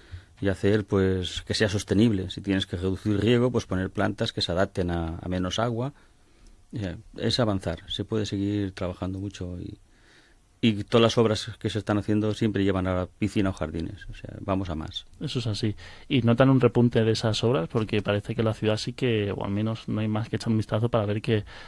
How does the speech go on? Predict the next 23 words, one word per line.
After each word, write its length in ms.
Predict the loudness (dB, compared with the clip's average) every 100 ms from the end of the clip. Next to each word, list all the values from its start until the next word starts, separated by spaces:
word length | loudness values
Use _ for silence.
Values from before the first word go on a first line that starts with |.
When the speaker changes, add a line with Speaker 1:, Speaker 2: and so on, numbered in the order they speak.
| -6
Speaker 2:
algunas 340 | 0 4 4 6
de 80 |
las 140 | 4 4
grúas 360 | 6 6 4
ahora 180 | 2 0
sí 80 | 0
que 60 | -2
están 180 | 0
en 80 | -2
funcionamiento. 680 | 0 -4 -2 -2 -2 -2 -8
Speaker 1:
Sí, 300 | 0 4 6 4
se, 220 | 2 2
no 80 | 2
est-, 160 | 0
se 140 | -2 0
está 140 | 4
notando. 320 | 4 2 0 2
El 60 |
mercado 320 | 2 4 4
está 180 | 4 4
más 180 | 2 4
alegre 380 | 4 4 4 2
y, 400 | 2 0 -4